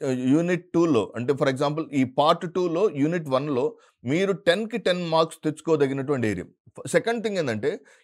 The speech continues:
ఈ ఫిఫ్టీ మార్క్స్ బయోటెక్నాలజీ పార్ట్‌లో మీరు బాగా హార్డ్ వర్క్ చేస్తే నలభై మార్కులు తెచ్చుకోవచ్చు. నలభై మార్కుల్ని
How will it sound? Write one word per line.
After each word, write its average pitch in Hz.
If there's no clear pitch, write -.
ఈ 151
ఫిఫ్టీ 175
మార్క్స్ 196
బయోటెక్నాలజీ 165
పార్ట్‌లో 131
మీరు 151
బాగా 175
హార్డ్ 156
వర్క్ 156
చేస్తే 143
నలభై 139
మార్కులు 139
తెచ్చుకోవచ్చు. 101
నలభై 165
మార్కుల్ని 185